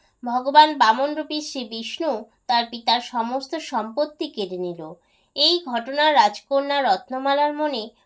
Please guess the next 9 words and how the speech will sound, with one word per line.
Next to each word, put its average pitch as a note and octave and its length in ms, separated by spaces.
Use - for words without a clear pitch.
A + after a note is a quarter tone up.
প্রচণ্ড D#4+ 440
ক্রোধের B3+ 440
সৃষ্টি A3 440
করল। E3+ 440
সে D#4+ 220
মনে C#4 300
মনে D#4 280
বামন C#4 440
অবতারকে A#3+ 800